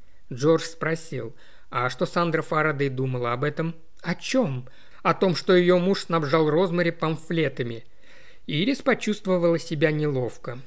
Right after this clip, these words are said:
«Не знаю», Джордж промолвил. «Она очень сдержанная женщина, холодна как лёд, но, говорят, без ума от Фарадея. Такая женщина не потерпит соперницу». «Вероятно». «С Розмари у неё были хорошие отношения?»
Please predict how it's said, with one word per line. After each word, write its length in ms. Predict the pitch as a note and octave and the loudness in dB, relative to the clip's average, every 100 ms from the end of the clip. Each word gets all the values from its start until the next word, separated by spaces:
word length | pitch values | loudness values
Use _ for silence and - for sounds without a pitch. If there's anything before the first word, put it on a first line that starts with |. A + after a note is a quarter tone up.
| - - | -10 -2
«Не 160 | E3+ | 0
знаю», 540 | C3+ C#3 C3+ D#3+ F#3+ G3+ - - | 2 2 0 0 -2 -4 -10 -8
Джордж 320 | - C#3+ C#3+ - | 0 0 0 -2
промолвил. 600 | C3 C3 A#2+ G#2+ G#2+ - - - - - | -2 0 -2 -4 -8 -10 -12 -14 -10 -2
«Она 220 | C#3+ E3+ | 2 4
очень 280 | E3+ F#3+ D#3+ | 2 0 -2
сдержанная 560 | D#3 G3+ D3 C#3 C#3+ | 2 2 2 -2 0
женщина, 580 | B2+ D#3+ B2+ - C3+ A2+ | 0 0 -2 -4 -8 -10
холодна 480 | - C3+ C3+ C#3 D#3+ | -4 0 0 0 -2
как 260 | C#3 C3 | -2 -2
лёд, 320 | D3 E3 B2 - - - - | 2 2 2 -6 -14 -14 -10
но, 280 | - E3+ G#3+ | -2 2 2
говорят, 400 | F#3 F#3+ F3+ F#3+ | 4 4 6 4
без 200 | D#3+ D#3+ | 2 0
ума 280 | D3+ D3 D#3+ | 2 2 2
от 180 | D3 D3 | 0 -4
Фарадея. 760 | - E3 D3+ B2 A#2 A#2 A#2+ - - | 0 2 2 0 -2 -4 -6 -8 -6
Такая 320 | B2+ D#3+ D#3 | 0 4 4
женщина 460 | C#3+ C#3+ C3 D#3+ | 4 2 0 -2
не 140 | D#3+ E3 | -2 0
потерпит 580 | G#3 G#3 D#3 D3 F#3+ - | 0 0 -2 0 -4 0
соперницу». 920 | F#3+ F3+ E3+ B2 A#2 A#2 - A#2+ A#2 - - - | 0 0 0 0 -2 -8 -10 -12 -12 -14 -8 -2
«Вероятно». 640 | D3 B3 G3+ A#3+ F#3+ E3+ - - - - | 0 2 2 -2 -6 -8 -10 -14 -14 -4
«С 120 | - | 2
Розмари 440 | F#3 F#3 F3 E3+ | 4 4 4 2
у 140 | F3+ E3 | 2 0
неё 240 | E3 E3 | 2 2
были 220 | D3+ D#3+ | 2 0
хорошие 420 | D#3 D#3+ G3+ - A#3+ | 0 2 2 2 -2
отношения?» 720 | - C#3 - A#2+ A2 G#2+ | 0 -2 -2 -4 -6 -10